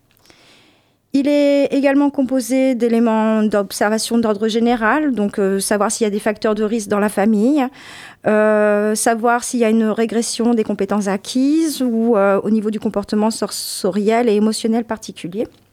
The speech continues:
Euh, il est aussi se-, basé sur l'âge de l'enfant, c'est-à-dire que ça marche par tranche, de six à onze mois, de douze à dix-sept mois,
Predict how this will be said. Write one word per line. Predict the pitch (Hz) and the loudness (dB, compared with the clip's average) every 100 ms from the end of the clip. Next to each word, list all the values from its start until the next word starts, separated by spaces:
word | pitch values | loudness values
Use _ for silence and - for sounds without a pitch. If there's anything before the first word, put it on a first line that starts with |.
| _ _ _ _ _ - - - - - - - - | _ _ _ _ _ -14 -14 -16 -18 -18 -20 -14 -2
Euh, | 196 208 208 208 214 - | 0 2 4 2 0 0
il | 233 233 | 0 2
est | 226 | 2
aussi | 240 - 277 | 2 0 -2
se-, | 262 - 240 202 196 190 | -2 -2 0 2 2 2
basé | 196 226 233 | 0 0 -2
sur | 262 - 214 196 185 | -2 -4 -2 0 0
l'âge | 185 254 262 | 2 2 0
de | 254 | 0
l'enfant, | 247 240 - 285 440 | 0 0 -2 -2 -4
c'est-à-dire | - - 202 196 214 | -14 -4 -4 -2 -4
que | - 214 | -4 -8
ça | - 185 | -2 -2
marche | 202 202 - | 0 -2 -2
par | 185 - | -2 -4
tranche, | - - 214 330 - | -8 -2 -2 -2 -4
de | 185 170 | -4 -2
six | 185 - 254 - | -2 -2 -4 -2
à | 190 | 0
onze | 185 185 180 | 0 0 0
mois, | 214 254 262 | 0 2 0
de | 214 | -2
douze | 170 214 190 | -4 -4 -2
à | 180 | -2
dix-sept | 170 - 165 - | -4 -6 -6 -4
mois, | 208 202 233 262 | -2 0 2 -2